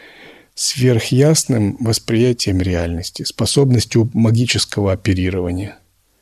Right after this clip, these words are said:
способностью играть, ничем не окрашиваясь, способностью быть неделанием, привлекать на свою сторону божественные силы, прозревать в прошлое, будущее, настоящее, читать мысли,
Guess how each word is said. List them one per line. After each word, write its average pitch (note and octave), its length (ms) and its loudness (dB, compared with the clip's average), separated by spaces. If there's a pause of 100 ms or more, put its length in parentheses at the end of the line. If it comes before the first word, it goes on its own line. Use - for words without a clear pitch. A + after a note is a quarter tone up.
(840)
способностью B2 840 0
играть, F#2+ 500 0
ничем G#2+ 400 2
не G2 100 2
окрашиваясь, F2+ 640 -4
способностью A#2 680 0
быть A#2 240 0
неделанием, F#2 600 -2
привлекать A#2+ 560 2
на A#2+ 60 4
свою A#2+ 260 2
сторону A#2 440 2
божественные G2+ 680 0
силы, F2 400 -2
прозревать A2 640 2
в - 60 -10
прошлое, A#2 460 0
будущее, G#2 500 -2
настоящее, F#2+ 720 0
читать A#2 460 -2
мысли, F#2+ 560 0